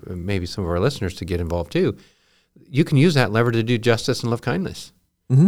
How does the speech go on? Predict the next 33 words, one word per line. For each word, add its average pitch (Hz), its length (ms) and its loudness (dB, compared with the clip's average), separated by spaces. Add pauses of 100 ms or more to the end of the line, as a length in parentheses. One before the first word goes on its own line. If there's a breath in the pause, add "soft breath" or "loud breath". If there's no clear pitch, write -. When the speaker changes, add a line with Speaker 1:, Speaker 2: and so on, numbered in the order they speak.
(140)
Speaker 1:
I 120 140 2
mean, 110 300 2
the, 104 460 4 (400 soft breath)
so 110 560 4
I, 104 300 0
I'm 98 220 -6
just 95 200 -6
gonna 92 140 -4
reflect 92 320 -4
a 95 40 -6
little 98 160 -2
bit 95 140 -2
of - 200 -8
what 95 140 -2
I, 85 300 -4 (180)
uh, 90 160 -10
I 107 100 0
also, 95 400 2
uh, 95 500 -18
try 90 260 -4
and 85 100 -6
consume 90 460 -4
quite 92 240 -4
a 85 40 -8
few 90 360 -4 (380)
podcasts 95 380 -2
just - 220 -8
on 104 240 0
wide-ranging 90 800 -4
things, 85 500 -4
you 90 100 -6
know, 85 100 -4
Speaker 2:
Mm. 113 180 2